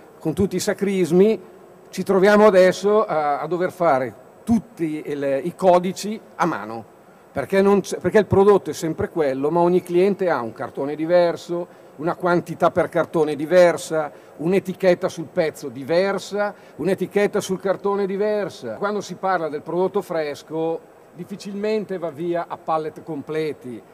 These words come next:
Ormai la grande distribuzione, ed è l'altro tema a cui volevo legarmi, ormai ci sta chiedendo sempre di più di andare in ventilazione, in cross docking.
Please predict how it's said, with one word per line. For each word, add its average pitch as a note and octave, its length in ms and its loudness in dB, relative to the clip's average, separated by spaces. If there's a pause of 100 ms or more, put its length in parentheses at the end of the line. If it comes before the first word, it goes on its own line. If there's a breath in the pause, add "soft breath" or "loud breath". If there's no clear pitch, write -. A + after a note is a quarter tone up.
(160)
Ormai F#3+ 760 4
la D#3 100 -8
grande F3 280 -2
distribuzione, F3 840 -4
ed C#3 160 -12
è D3+ 60 -8
l'altro D#3+ 340 -4
tema F3 360 -6
a - 20 -8
cui D#3+ 160 -8
volevo D#3 300 -2
legarmi, D3 680 -2 (420 loud breath)
ormai E3 280 -2
ci G#3+ 100 -8
sta F#3 160 -8
chiedendo F3+ 460 -4
sempre F#3 340 -4
di F#3+ 140 -6
più F3+ 240 -2
di F3+ 80 0
andare E3 320 -2
in E3 80 -4
ventilazione, E3+ 800 -4
in F3+ 80 -4
cross B2+ 220 -14
docking. C#3+ 500 -4